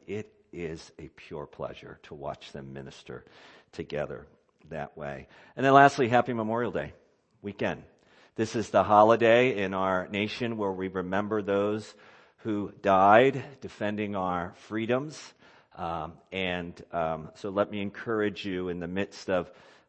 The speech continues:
um, social quarantining or limited, whatever tomorrow represents for you, you take a moment and reflect, uh, on those sacrifices.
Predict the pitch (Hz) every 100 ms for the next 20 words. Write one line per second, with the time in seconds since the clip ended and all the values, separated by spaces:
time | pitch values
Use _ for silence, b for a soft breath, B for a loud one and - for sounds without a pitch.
0 | _ 82 82 80 80 - - - - 117
1 | - 107 - 104 101 101 101 107 98 98
2 | 95 95 87 85 82 80 80 87 92 98
3 | 98 - 101 95 87 90 95 95 92 104
4 | 90 87 87 90 87 90 87 82 82 80
5 | - 82 82 78 78 78 92 80 85 80
6 | 76 78 76 73 73 - 73 67 - _
7 | b b b _ 82 76 - 80 78 85
8 | 80 87 71 - - 73 69 - 69 71
9 | -